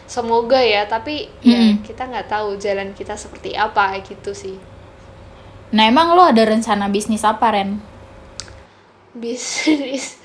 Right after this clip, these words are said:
Speaker 1: <laughs> aduh, eh, nggak tahu sih. Gue pengennya kuliner karena ya lo tahu kayaknya nggak sesu-, yang gue lakukan di jurusan gue ini kayaknya nggak sesuai sama impian gue nantinya. Kayaknya gitu sih, Din. Tapi gue nggak tahu.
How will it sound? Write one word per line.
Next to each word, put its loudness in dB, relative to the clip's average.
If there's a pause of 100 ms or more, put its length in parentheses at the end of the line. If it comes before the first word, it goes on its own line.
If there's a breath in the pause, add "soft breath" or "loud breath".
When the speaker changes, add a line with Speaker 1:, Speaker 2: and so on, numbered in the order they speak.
Speaker 1:
<laughs> -20
aduh, -8
eh, -2 (160)
nggak -4
tahu 2
sih. -4
Gue 2
pengennya -2
kuliner -4
karena -2
ya -2
lo -4
tahu -4
kayaknya -10
nggak -8
sesu-, -14
yang 0
gue 0
lakukan 0 (260)
di -12 (360 soft breath)
jurusan -4
gue 0
ini -6 (160)
kayaknya -6 (260)
nggak -6
sesuai -4
sama -8 (840 soft breath)
impian -2
gue 0
nantinya. -2 (120)
Kayaknya -2
gitu -8
sih, -8
Din. -12
Tapi -18
gue -16
nggak -12
tahu. -6